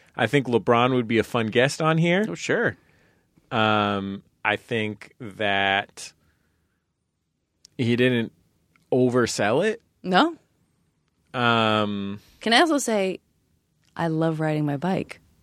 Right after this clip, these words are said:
Speaker 1: Yeah.
Speaker 3: We have that in common.
Speaker 2: <laughs> So, kinda. He was
Speaker 3: Yeah.
Speaker 2: kinda right.
Speaker 3: He
Speaker 2: I don't
Speaker 3: sensed, he got, he sensed with his psychic powers a cyclist vibe.
Speaker 2: Right, right, right.
Speaker 3: Is what happened
Speaker 2: Got
Speaker 3: there.
Speaker 2: close. So, yeah, I mean, I think we're,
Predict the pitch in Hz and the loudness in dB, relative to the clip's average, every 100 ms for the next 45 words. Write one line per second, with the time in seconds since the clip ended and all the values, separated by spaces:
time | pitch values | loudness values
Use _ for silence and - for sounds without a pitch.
0 | _ _ _ _ _ - 95 87 _ _ | _ _ _ _ _ -4 -4 -4 _ _
1 | _ _ _ _ _ _ _ _ 160 156 | _ _ _ _ _ _ _ _ 2 2
2 | 156 160 175 175 147 - 180 214 - - | 0 -4 -4 -4 -2 -4 -2 0 0 0
3 | 208 202 - 208 - 214 196 - 160 151 | -2 -2 -2 -4 -2 -4 -4 -6 0 2
4 | 147 156 196 247 190 208 311 359 254 269 | 4 4 2 0 0 2 2 2 2 2
5 | 302 196 202 190 175 175 208 240 311 175 | 0 0 0 2 2 4 4 4 4 2
6 | - - 269 - 175 - 339 - - _ | -2 -2 -2 0 0 2 0 -4 -20 _
7 | - 349 285 311 254 - 320 - 269 247 | 0 2 4 2 2 0 0 0 -2 -2
8 | 208 247 233 208 196 180 175 165 156 - | -4 -4 -2 -2 -2 -2 0 0 -2 -6
9 | 175 165 - 196 185 - 147 - 151 143 | -6 -6 -6 -4 -4 -8 -12 -12 -12 -10
10 | 143 127 123 127 131 131 131 127 120 107 | -8 -2 2 4 4 4 4 2 -2 -6
11 | 101 - - 170 151 131 - 151 151 131 | -6 -6 -4 -4 -4 -4 -6 -2 -2 -2
12 | 135 - 185 214 147 156 165 247 247 156 | -6 -8 -2 0 2 0 0 -4 -6 0
13 | 160 160 160 156 | 2 4 4 2